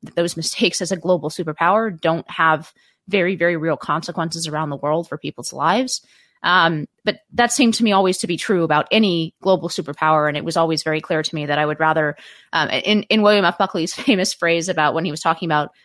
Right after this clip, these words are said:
the moral equivalence that the left used to make between the Soviet Union and the United States, um, that, you know, the person who, uh, pushes an old lady in front of the bus and the person who pushes her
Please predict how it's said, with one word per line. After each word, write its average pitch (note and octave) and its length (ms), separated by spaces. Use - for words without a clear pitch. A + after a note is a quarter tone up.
the G3 80
moral G3+ 280
equivalence A#3+ 440
that - 100
the D#3 60
left D3+ 280
used D3+ 200
to E3+ 60
make D3 200
between D#3+ 280
the C#3+ 60
Soviet D3 300
Union F#3 320
and D3+ 100
the D3 60
United D3 300
States, A3 440
um, D3+ 460
that, F3+ 340
you F#3+ 100
know, E3 120
the G3+ 120
person G#3 420
who, F3+ 520
uh, D3 500
pushes A#3+ 300
an G#3 60
old F#3 160
lady E3 260
in D#3+ 80
front C4+ 220
of G#3 80
the G#3 80
bus E3 420
and E3+ 340
the E3 140
person E3+ 460
who G3 80
pushes F#3 300
her E3+ 180